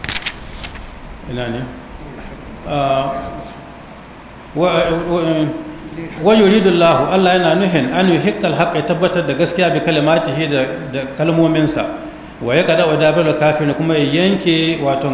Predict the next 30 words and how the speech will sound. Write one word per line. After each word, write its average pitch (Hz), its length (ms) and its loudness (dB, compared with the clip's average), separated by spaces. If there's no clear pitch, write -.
ƙarshen 170 420 0
waɗanda 143 380 0
aka 131 240 0
kafirai. 127 380 -2
Sannan 170 360 2
kuma 214 180 4
li 190 160 6
yuhiqqal 190 340 2
haqqa, 135 300 0
don 185 140 2
ya - 80 2
tabbatar 214 480 2
da 147 180 0
abin 156 160 -2
da 135 80 0
a 156 80 -2
gaskiya 143 680 0
shine 180 300 2
musulunci. 156 600 0
Wa 147 160 2
yubdilul 170 460 2
batila, 151 340 2
ya 131 140 0
ɓata 143 340 2
abin 156 240 0
da 151 80 0
ka 147 160 -2
ƙarya 151 280 0
shine 147 280 0
kafirci. 135 520 2